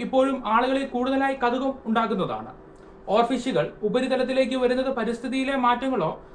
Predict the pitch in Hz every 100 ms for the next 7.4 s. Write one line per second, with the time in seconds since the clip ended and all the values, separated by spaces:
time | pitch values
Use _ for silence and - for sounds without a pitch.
0 | - 214 247 269 - 202 226 269 269 277
1 | 269 - 233 262 269 277 277 262 269 277
2 | 269 196 277 - 294 285 285 277 262 262
3 | 269 262 254 262 262 254 247 170 - -
4 | - - - - 214 254 277 220 220 247
5 | 254 247 - 254 254 - - - 202 220
6 | 247 240 202 165 127 123 120 - - -
7 | 202 240 247